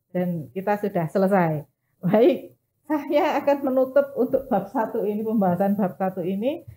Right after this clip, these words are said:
dan kita akan bertemu lagi untuk membahas, kalau ini tadi sudah pamer-pameran ya, bab satu itu untuk menunjukkan seperti apa sih, eh,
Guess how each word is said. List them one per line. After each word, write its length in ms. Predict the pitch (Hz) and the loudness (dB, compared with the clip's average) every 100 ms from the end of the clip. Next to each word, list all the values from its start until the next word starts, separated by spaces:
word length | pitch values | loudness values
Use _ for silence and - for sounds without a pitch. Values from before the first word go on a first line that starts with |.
| _ | _
dan 320 | _ 202 185 175 | _ 4 4 2
kita 320 | 208 - 196 | -2 -2 -2
akan 300 | 233 233 226 | -2 -2 -2
bertemu 320 | 208 196 214 | -4 -4 -2
lagi 360 | 226 214 214 196 - - _ _ _ _ | -2 -4 -2 -4 -4 -10 _ _ _ _
untuk 460 | - 226 233 277 269 | 0 2 4 2 2
membahas, 520 | 233 220 196 208 247 | 0 2 4 2 0
kalau 240 | - 202 - | -2 0 2
ini 160 | 220 | 2
tadi 220 | 226 220 | 0 0
sudah 180 | 254 226 | -2 -2
pamer-pameran 720 | 190 185 196 190 190 196 208 202 | -2 0 0 0 0 0 0 0
ya, 160 | 185 254 _ | 0 -2 _
bab 160 | 190 | -6
satu 240 | - 185 202 | -4 -4 -2
itu 240 | 208 - 220 | 0 2 2
untuk 220 | 202 185 | 0 -2
menunjukkan 600 | 202 202 185 - 202 202 - _ | 0 0 -2 -4 -4 -4 -10 _
seperti 380 | _ - 233 - | _ -10 -8 -6
apa 240 | - - 240 | -8 -4 -6
sih, 140 | 277 269 | -6 -8
eh, 440 | - - 170 175 | -12 -8 -6 -6